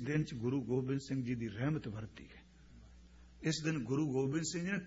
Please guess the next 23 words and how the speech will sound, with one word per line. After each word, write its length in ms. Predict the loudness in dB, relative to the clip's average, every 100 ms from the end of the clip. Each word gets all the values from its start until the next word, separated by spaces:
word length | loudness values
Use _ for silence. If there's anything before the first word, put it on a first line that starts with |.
| -2
ਕੁਛ 280 | 0 2 4
ਨਹੀਂ 140 | 6
ਰੱਖਿਆ, 280 | 6 4 2
ਸਭ 360 | 2 2 0 2
ਕੁਝ 180 | 2 4
ਦੇ 120 | 0
ਦਿੱਤਾ। 260 | -2 -8 -12 -14 -20 -20 -20 -20 -20 -20 -20 -20 -20 -20 -12
ਖਾਲਸਾ 460 | 4 4 4 2 0
ਸ਼ਬਦ 300 | 0 0 0
ਬੜਾ 240 | 0 2
ਉੱਚਾ 300 | 0 -2 -6
ਹੈ। 220 | -8 -10 -16 -20 -20 -20 -20 -20 -20 -20 -20 -20 -12 0
ਜਿਨ੍ਹਾਂ 260 | 2 4
ਅੰਮ੍ਰਿਤ 340 | 4 4 2 0
ਨਹੀਂ 120 | 0
ਛਕਿਆ, 440 | -2 -2 2 0 2
ਅੰਮ੍ਰਿਤ 260 | 2 4 2
ਛਕੀਏ 520 | -4 -4 -2 -2 -2 -6 -18 -20 -20 -20 -20 -20 -12 2
ਤੇ 240 | 2 4 6
ਅੰਮ੍ਰਿਤ 400 | 8 8 4 0
ਛਕ 400 | 4 4 4 2
ਕੇ 400 | 4 4 0 -8 -14 -18 -20 -20 -20 -20 -20 -20 -20 -20 -2
ਕਿਸੇ 680 | 0 2 6 6 6 4